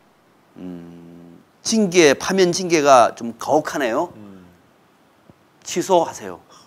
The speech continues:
Speaker 2: <laughs> 대단하다, 진짜.
Speaker 1: 참 대-, 자, 이거 보면서 우리, 이 땅에 우리가 흔히
Speaker 2: 음.
Speaker 1: 판사의 사법의 영역은 정의의 마지막 보루라고 존중하지 않습니까?
Speaker 2: 네.
Speaker 1: 국민의 상식에도 미치지 못하는 이런
Speaker 2: 음.
Speaker 1: 판결물이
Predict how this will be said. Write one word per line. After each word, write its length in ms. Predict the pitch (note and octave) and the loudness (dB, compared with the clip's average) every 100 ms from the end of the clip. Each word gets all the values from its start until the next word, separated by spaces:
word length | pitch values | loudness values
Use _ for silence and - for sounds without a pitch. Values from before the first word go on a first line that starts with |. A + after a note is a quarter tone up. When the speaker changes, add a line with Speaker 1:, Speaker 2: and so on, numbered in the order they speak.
| _ - | _ -8
Speaker 2:
<laughs> 1500 | - - - - - - - - - - _ _ _ - _ | -6 -6 -10 -10 -10 -12 -12 -14 -20 -20 _ _ _ -20 _
대단하다, 460 | - F#2 F2 G#2 F2+ | -14 -12 -12 -12 -16
진짜. 240 | - G#2+ | -20 -20
Speaker 1:
참 140 | G2+ - | -20 -20
대-, 180 | - F#2+ _ _ _ - | -20 -20 _ _ _ -8
자, 260 | A#2 G2 - | -6 -6 -2
이거 180 | C#3+ F3 | 2 2
보면서 540 | F#3 B2+ D#3+ C3 F2+ - | 2 -2 -4 -8 -8 -10
우리, 200 | A#2+ F3 - | -10 -10 -18
이 40 | F3+ - | -8 -2
땅에 360 | F3+ F#3+ E3+ | 0 0 -2
우리가 340 | A#2+ B2 D#3 D3 | -4 -2 0 0
흔히 240 | G3 D3+ A2+ C#3+ | -4 -6 -6 -8
Speaker 2:
음. 240 | G2 G2 F3 | -10 -12 -14
Speaker 1:
판사의 720 | - E3 E3 F3+ D#3 C#3 C3 | -8 -6 -2 4 6 6 2
사법의 420 | C3 G3+ F3+ C#3+ | -2 -6 -2 0
영역은 600 | D3 C#3+ A2+ B2+ C#3 G2 - _ _ | -2 -4 -6 -8 -10 -12 -18 _ _
정의의 380 | - C#3 D#3 D#3 | -4 0 2 2
마지막 380 | A2+ A2+ D#3 D3+ | 0 -4 0 0
보루라고 380 | - C3 C3 B2 | -2 -2 -2 -2
존중하지 320 | F#3 E3+ D#3+ | -4 -4 -2
않습니까? 500 | B2+ - A#2+ A#2 G#2 | -4 -8 -14 -10 -6
Speaker 2:
네. 360 | C3+ C3 E3+ F3 - _ _ _ _ - | 0 2 2 -2 -18 _ _ _ _ -4
Speaker 1:
국민의 360 | G#3+ A3+ G#3 | 0 2 2
상식에도 580 | F#3+ - D4 C#4 A#3 G3 | 2 0 0 4 4 4
미치지 280 | F#3 - F3 | 2 -4 -4
못하는 400 | C#3+ D#3 D3+ C#3+ | -4 -2 -2 -2
이런 220 | C#3 C#3+ | -2 -4
Speaker 2:
음. 160 | G2+ F#2+ | -6 -10
Speaker 1:
판결물이 600 | - F#3+ F3+ D3 D3 | -8 -4 -4 -4 -6